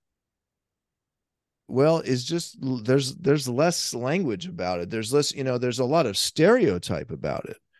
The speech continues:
There's a lot of characterization about it. Um, but in terms of first person, you know, description of, like, this is what it's like to be me as a man,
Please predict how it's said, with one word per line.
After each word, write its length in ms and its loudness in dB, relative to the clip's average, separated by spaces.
There's 160 2
a 60 6
lot 200 6
of 160 0
characterization 1300 0
about 420 -8
it. 160 -14
Um, 600 0
but 380 4
in 180 -2
terms 360 0
of 200 -2
first 420 0
person, 720 -2
you 140 0
know, 260 2
description 1000 0
of, 200 -2
like, 280 0
this 240 4
is 200 2
what 140 2
it's 180 -2
like 200 2
to 180 -2
be 240 2
me 680 0
as 220 -6
a 60 -4
man, 640 0